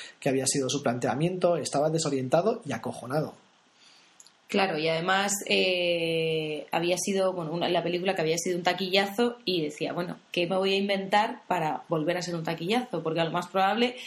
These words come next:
Speaker 2: es que después de este super éxito fracase.
Speaker 1: Era lo más fácil, o sea, después de haber ganado la Palma Oro de Cannes,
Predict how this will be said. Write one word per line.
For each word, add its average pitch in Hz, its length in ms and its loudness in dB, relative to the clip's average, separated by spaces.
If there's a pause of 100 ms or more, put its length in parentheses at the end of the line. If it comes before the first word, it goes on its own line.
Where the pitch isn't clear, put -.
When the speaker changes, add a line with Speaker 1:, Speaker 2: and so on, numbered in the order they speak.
(120)
Speaker 2:
es 185 140 0
que 196 80 2
después 190 300 -2
de 175 140 2
este 175 180 -2
super 185 280 0
éxito 240 460 0
fracase. 160 720 0 (1200)
Speaker 1:
Era 151 180 4
lo 135 100 0
más 113 200 -6
fácil, 151 400 2
o - 80 -6
sea, 143 280 2
después 127 340 0
de 143 80 2
haber 139 140 2
ganado 139 280 2
la 131 140 0
Palma 135 240 2
Oro 143 140 4
de 123 160 -2
Cannes, 175 680 0